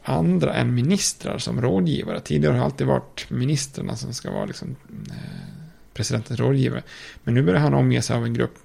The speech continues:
med, med liksom inofficiella rådgivare, alltså som inte har några officiella poster då, med undantag från just, eh,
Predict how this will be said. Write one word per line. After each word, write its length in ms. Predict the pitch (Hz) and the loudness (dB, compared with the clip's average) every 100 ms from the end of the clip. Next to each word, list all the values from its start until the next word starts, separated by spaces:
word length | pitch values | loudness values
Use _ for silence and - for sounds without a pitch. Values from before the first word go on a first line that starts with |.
| - | -6
med, 320 | 58 52 52 | -4 -2 -4
med 140 | - - | -4 -6
liksom 200 | - - | -8 -4
inofficiella 680 | 196 202 127 - - - - | 2 2 2 -2 -6 -4 -4
rådgivare, 500 | - - 50 - - | -2 -2 -4 -4 -4
alltså 200 | - - | -4 -6
som 220 | 120 113 | -4 -4
inte 180 | 123 127 | -4 -2
har 120 | 110 | -2
några 160 | 127 - | -2 -4
officiella 500 | 127 117 - 117 117 | -6 -4 -2 0 -2
poster 640 | - - 175 - - - | -4 -2 0 -2 -2 -4
då, 140 | - | -2
med 380 | 120 123 110 104 | -4 -4 -4 -4
undantag 560 | - 123 139 127 - - | 0 2 4 2 -2 -6
från 180 | - - | -6 -6
just, 340 | - - - - | -6 -8 -12 -14
eh, 60 | - | -10